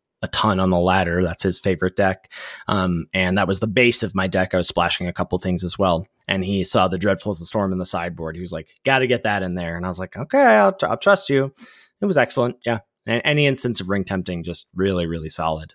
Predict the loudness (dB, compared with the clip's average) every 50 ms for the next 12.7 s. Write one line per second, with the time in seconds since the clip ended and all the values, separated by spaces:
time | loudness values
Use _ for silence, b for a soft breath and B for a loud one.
0 | -6 0 2 4 4 6 6 4 4 2 -2 0 2 4 4 6 4 4 2 2
1 | 0 -2 2 2 4 6 6 6 4 2 -2 -6 -12 _ _ _ -10 -8 -4 0
2 | 2 4 4 4 4 2 2 2 2 2 2 2 4 4 2 0 -2 -4 -4 -4
3 | -2 0 0 0 0 -2 _ -6 -4 -2 0 0 0 0 0 0 -2 -4 -4 0
4 | 0 2 0 0 -2 -6 -2 0 2 2 4 4 4 4 4 4 2 2 0 -2
5 | -2 -2 -2 0 0 0 2 2 2 2 2 2 2 2 2 2 2 0 0 0
6 | 2 2 2 2 0 2 2 4 2 2 2 -2 -2 -2 0 2 4 4 2 2
7 | 2 2 2 2 2 0 -2 -2 -2 -2 0 0 0 -2 -2 -4 -6 -6 -4 -4
8 | -6 -4 -4 -2 -2 0 0 -2 -4 -6 -8 -10 B B B B B B B 0
9 | 2 4 4 4 4 4 0 0 -2 0 0 -2 -2 -6 -8 -10 -10 -10 -12 -10
10 | -8 -4 -2 0 2 2 0 0 -2 -4 -4 -2 0 0 0 0 2 2 4 4
11 | 2 2 2 2 2 2 2 2 2 2 2 0 0 2 2 4 4 4 0 0
12 | -2 -2 0 2 4 4 4 4 2 0 0 -2 -2